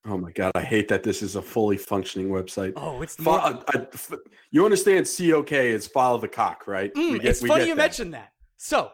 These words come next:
Speaker 1: Oh, no.
Speaker 2: if you can join the cock today, you can go to Church of Kako and become part of the cock. Help us grow our cock and the church itself. Get a stained glass t-shirt.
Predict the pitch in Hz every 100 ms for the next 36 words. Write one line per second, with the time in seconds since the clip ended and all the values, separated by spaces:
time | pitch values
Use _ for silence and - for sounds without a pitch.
0 | _ 120 113 92 95 104 90 87 175 311
1 | 381 233 233 202 165 - 170 170 - 147
2 | 117 113 196 208 156 139 - 180 - 202
3 | 190 151 147 135 147 156 226 208 156 269
4 | 302 - 294 170 - _ 240 302 294 214
5 | - 233 269 226 190 151 143 - _ _
6 | _ - 226 262 - _ _ - 196 -
7 | 175 175 - 175 123 - - _ - _
8 | - 285 269 - 254 277 269 262 - 294
9 | 311 147